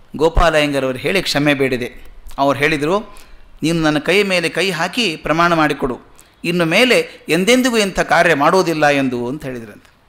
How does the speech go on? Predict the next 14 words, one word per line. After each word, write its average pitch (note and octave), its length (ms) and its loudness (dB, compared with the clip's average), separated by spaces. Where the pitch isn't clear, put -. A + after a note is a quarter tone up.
"ನಾನು C#3 240 2
ಅಂದಿನಿಂದ F#3 480 2
ಮುಂದೆ D#3+ 280 -2
ಬೇನಾಮಿ F#3+ 480 0
ಬರವಣಿಗೆ D#3 420 0
ಬರೆಯೋದಿಲ್ಲವೆಂದು, F3+ 840 0
ಕ್ಷುದ್ರ B3+ 360 4
ವಿಷಯಕ್ಕೆ G#3 440 2
ಕೈ G#3+ 180 2
ಹಚ್ಚುವುದಿಲ್ಲವೆಂದು G3 720 2
ಪ್ರತಿಜ್ಞೆ D#3+ 400 -4
ಮಾಡಿದೆ." C3+ 320 0
ಗೋಪಾಲ E3 340 2
ಅಯ್ಯಂಗಾರರು D#3 720 0